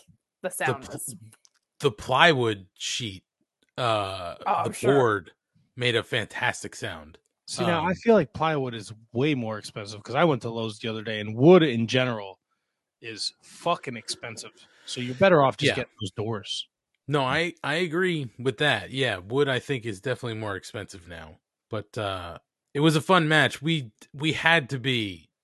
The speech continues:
Speaker 2: on T V during the main event because they came up into the, they came up into the bleachers so that they could throw Janela down the bleachers. He came right by us.
Speaker 3: Did, uh, did, uh, the K J G, he was up there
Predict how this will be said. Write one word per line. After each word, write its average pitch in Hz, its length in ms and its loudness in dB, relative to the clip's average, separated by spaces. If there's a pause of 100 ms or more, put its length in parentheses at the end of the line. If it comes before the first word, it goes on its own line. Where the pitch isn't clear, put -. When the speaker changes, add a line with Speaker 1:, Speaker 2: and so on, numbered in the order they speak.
(520)
Speaker 2:
on 117 200 -8
T 139 220 -6
V 117 180 -6
during 107 260 -2
the 101 60 -8
main 104 220 -2
event 95 300 -4
because 110 280 -6
they 117 120 0
came 139 300 -2
up 131 200 0
into 120 260 -2
the, 92 340 -4 (1080)
they 123 100 0
came 147 220 4
up 151 180 4
into 139 260 0
the 113 100 -2
bleachers 120 760 -2 (200)
so - 220 -4
that 120 160 -4
they 131 140 2
could 113 200 -6
throw 135 300 2
Janela 113 560 0
down 139 320 4
the 120 80 -4
bleachers. 95 600 -8
He - 80 -20
came 113 260 -8
right 101 180 -4
by 95 240 -4
us. - 380 -14 (160)
Speaker 3:
Did, 131 160 -4
uh, 123 300 -2
did, 123 260 -8
uh, 117 280 -4
the 117 100 -10
K 156 240 2
J 147 200 4
G, 165 580 2
he 151 160 -6
was 147 160 0
up 160 160 2
there 143 340 0